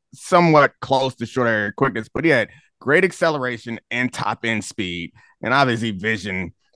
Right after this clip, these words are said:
and, like, the proprioception and, like, spatial awareness and sports intelligence that you need for all that. But when you see him,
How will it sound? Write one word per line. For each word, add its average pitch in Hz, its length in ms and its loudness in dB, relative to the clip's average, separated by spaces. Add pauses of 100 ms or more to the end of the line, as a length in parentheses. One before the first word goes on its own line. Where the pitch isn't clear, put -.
and, 101 180 -2
like, 95 240 -2
the 98 160 -4
proprioception 104 920 -4
and, 92 200 -10
like, 82 260 -12 (420)
spatial 110 480 -8
awareness 95 600 -4
and 87 140 -8
sports 110 420 -4
intelligence 90 520 -4
that 92 200 -6
you 95 80 -4
need 107 180 -4
for 87 100 -6
all 90 100 -2
that. 87 140 -6
But 98 120 -8
when 120 140 -4
you 135 80 0
see 151 260 -2
him, 117 200 0